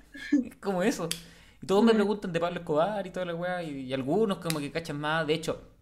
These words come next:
Speaker 1: antes yo les decía que era de Chile y me empezaban a hablar en inglés. Y era como, weón, igual es como raro. Pero,
Speaker 2: Ya.
Speaker 1: pero está bien, está bien, está bien.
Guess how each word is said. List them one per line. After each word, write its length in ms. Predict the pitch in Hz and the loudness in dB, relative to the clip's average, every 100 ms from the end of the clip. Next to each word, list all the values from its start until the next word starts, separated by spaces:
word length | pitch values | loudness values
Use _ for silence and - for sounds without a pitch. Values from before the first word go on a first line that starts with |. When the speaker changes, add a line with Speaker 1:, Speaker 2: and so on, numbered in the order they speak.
| - - - _ _ - - | -20 -20 -20 _ _ -16 -10
Speaker 1:
antes 220 | 143 147 | -6 -2
yo 80 | 151 | 0
les 140 | 143 | 0
decía 220 | 127 156 | 0 -4
que 60 | 143 | 0
era 80 | 135 | 0
de 120 | 120 | 0
Chile 240 | - 156 185 | -4 -4 -2
y 40 | |
me 60 | 147 | -4
empezaban 340 | - 156 151 | -4 -2 0
a 40 | 143 | 0
hablar 180 | 156 151 | -2 -2
en 100 | 131 | -4
inglés. 380 | 123 135 - - - - - - - | -4 -6 -6 -14 -20 -20 -20 -20 -14
Y 120 | - 143 | -2 0
era 180 | 151 143 | 2 0
como, 260 | 143 131 123 | -2 -2 -2
weón, 280 | 147 123 | -2 -2
igual 200 | 120 135 | -2 -4
es 60 | 147 | -4
como 300 | 151 131 123 | -6 -4 -4
raro. 220 | 135 120 113 - - - - - - _ - - - - - - - - - | -2 -4 -8 -10 -8 -10 -14 -20 -20 _ -20 -20 -20 -20 -20 -20 -20 -18 0
Pero, 520 | 147 143 139 143 - | 2 4 2 0 -2
Speaker 2:
Ya. 380 | 226 208 247 - - | -4 2 2 2 -6
Speaker 1:
pero 120 | 135 | -2
está 140 | 156 | 2
bien, 340 | 147 131 120 113 | 4 4 2 -2
está 140 | 113 | -4
bien, 120 | 107 | -6
está 120 | 104 104 | -8 -10
bien. 160 | 101 | -12